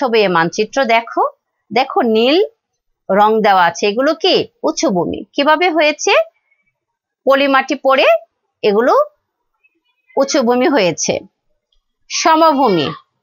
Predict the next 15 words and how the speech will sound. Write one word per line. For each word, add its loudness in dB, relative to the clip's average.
সমভূমি, 0
সমভূমি 2
নতুন 0
পলি 0
দিয়ে 2
গঠিত -2
এবং 2
উত্তর 0
থেকে 0
দক্ষিণে 0
কিছুটা -4
ঢালু। -4
ঢালু 0
মানে 0
কি? -6